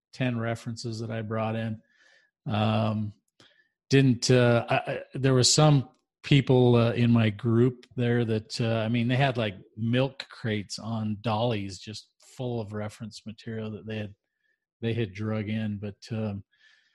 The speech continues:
um, I, I tried to keep it to a minimum, but I knew that I would need,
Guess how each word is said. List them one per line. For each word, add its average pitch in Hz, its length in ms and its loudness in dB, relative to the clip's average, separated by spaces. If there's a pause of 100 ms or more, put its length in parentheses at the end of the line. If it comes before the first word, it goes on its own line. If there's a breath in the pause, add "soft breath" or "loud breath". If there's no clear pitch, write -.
(320 soft breath)
um, 110 680 -2 (540)
I, 143 280 4
I 151 40 4
tried 135 340 2
to 101 60 -10
keep 120 240 -2
it 120 140 -6
to 131 120 0
a 117 60 2
minimum, 113 400 2
but 120 120 2
I 113 120 2
knew 123 300 2
that 110 120 0
I 107 140 -2
would 104 180 -4
need, 107 280 -4